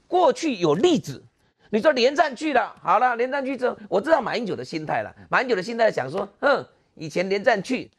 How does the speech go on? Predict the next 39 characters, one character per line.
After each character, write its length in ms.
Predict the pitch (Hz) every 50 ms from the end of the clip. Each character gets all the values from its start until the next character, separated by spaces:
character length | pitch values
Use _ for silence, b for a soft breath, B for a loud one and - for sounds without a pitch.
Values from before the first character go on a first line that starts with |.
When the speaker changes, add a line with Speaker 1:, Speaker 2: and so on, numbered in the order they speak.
| _ _ _ _ _ _
Speaker 1:
给 80 | - 170
人 40 | 175
家 80 | 208
唱 260 | 214 - 262 254 233 226
到 120 | 233 233
现 200 | 208 240 233 220
在， 240 | 202 240 208 143 110 - 202 -
连 200 | 147 - 247 254
爷 200 | 226 233 240 240
爷 220 | 233 208 165 143
你 240 | 139 160 190 190 190
来 260 | 190 165 151 170 214
了， 200 | 233 214 160 120 b b b _
这 140 | - 349
次 160 | 277 269 302 254
换 180 | 262 311 262 208
我 160 | 170 156 160
了 60 | 175
哦， 260 | 180 - - 180 156 -
Speaker 2:
嗯。 60 | - 302 - -
Speaker 1:
这 120 | 349 320
次 80 | 311 294
换 200 | 294 330 285 -
唱 160 | 330 285 262 196 311 330
马 200 | - 269 233 202
爷 260 | 202 240 294 320 339 311
爷 100 | 277 233
你 160 | 208 220 220
来 180 | 208 180 185 226
了， 160 | 247 208 165 -
Speaker 2:
嗯。 80 | - - -
Speaker 1:
他 60 | 320
在 80 | 330
开 240 | 330 - - 294 339
心 160 | 320 - 339
的 80 | 320 277
要 220 | 285 339 302 254
死。 180 | 185 170 156 123 113
Speaker 2:
嗯。 140 | 113 101